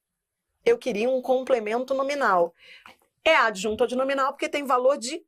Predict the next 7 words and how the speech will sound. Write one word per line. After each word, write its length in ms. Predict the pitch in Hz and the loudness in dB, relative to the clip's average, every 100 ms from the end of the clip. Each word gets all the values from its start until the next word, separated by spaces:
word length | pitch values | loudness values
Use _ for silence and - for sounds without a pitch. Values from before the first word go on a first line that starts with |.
| _ _ _ _ _ | _ _ _ _ _
valor 280 | 240 254 311 | 0 2 4
ativo, 520 | 359 370 - 285 285 | 2 -2 -6 -4 -2
valor 220 | 202 214 240 | 2 4 2
de 140 | 311 | 0
posse. 440 | - 233 226 185 - _ | 2 2 0 -10 -14 _
Imagens 800 | 165 170 185 262 349 403 - - - | -4 0 2 2 0 -2 -2 -8 -14
deles, 800 | 156 226 233 202 160 - - | -2 2 2 0 -6 -14 -14